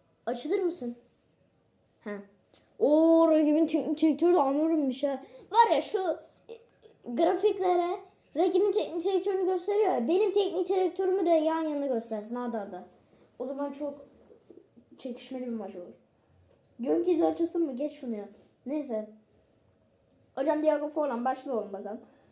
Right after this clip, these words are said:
Bernardo Silva. Bernardo Silva, Ar-, Arnold. Arnold, Burak gir arasına. Diouf. Diouf. Elhaj Diouf. Diouf. Diouf şut deneyecek. Ay!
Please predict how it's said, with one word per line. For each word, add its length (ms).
Bernardo 260
Silva. 400
Bernardo 260
Silva, 540
Ar-, 200
Arnold. 440
Arnold, 420
Burak 280
gir 80
arasına. 400
Diouf. 220
Diouf. 340
Elhaj 460
Diouf. 320
Diouf. 380
Diouf 260
şut 180
deneyecek. 340
Ay! 480